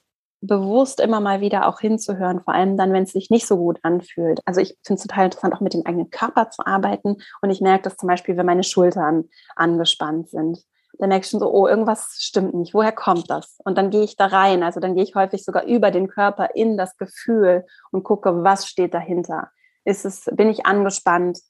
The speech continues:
weil ich Angst vor etwas habe, was kommt? Oder bin ich angespannt, ne, weil ich irgendwie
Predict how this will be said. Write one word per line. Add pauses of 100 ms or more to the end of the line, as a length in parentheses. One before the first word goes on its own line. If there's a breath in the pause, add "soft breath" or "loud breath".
(460)
weil
ich (640)
Angst
vor
etwas
habe,
was
kommt?
Oder
bin
ich
angespannt, (360)
ne,
weil
ich
irgendwie